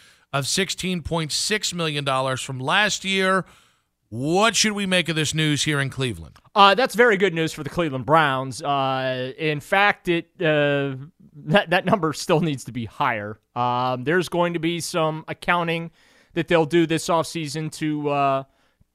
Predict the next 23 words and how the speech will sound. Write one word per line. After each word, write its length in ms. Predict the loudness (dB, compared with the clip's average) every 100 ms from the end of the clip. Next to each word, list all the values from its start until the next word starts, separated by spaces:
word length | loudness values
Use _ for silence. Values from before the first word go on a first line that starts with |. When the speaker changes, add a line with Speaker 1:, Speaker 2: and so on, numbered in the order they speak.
| _ -20 _ _ -12
Speaker 2:
accommodate 720 | 0 4 4 4 2 0 _ -16
their, 480 | -2 2 2 2 0
uh, 360 | 2 2 0 -6 _ _ _ _ _ -4
additions, 680 | 2 2 2 -2 -6 -12 -20 _ _
uh, 340 | -10 -8 -8 -10
because 640 | -12 -6 -4 -4 -6 -8
they're, 220 | -6 -4
they're 160 | -6 -6
tight 220 | -2 0
on 160 | 0 -2
the 40 |
cap. 320 | -4 -4 -4 _
They're, 220 | -10 -10
they 220 | -6 -2 0
are 160 | -2
paying 760 | -6 -14 -6 -4 -4 -8 -12 -14 _ _ _ _ -4
a 120 | 0
lot 200 | 2 0
of 80 | 0
guys, 460 | 0 0 -8 -20 _
starting 500 | -6 2 4 4 2
with 320 | 2 0 -2
now, 460 | -4 -2 -2 -6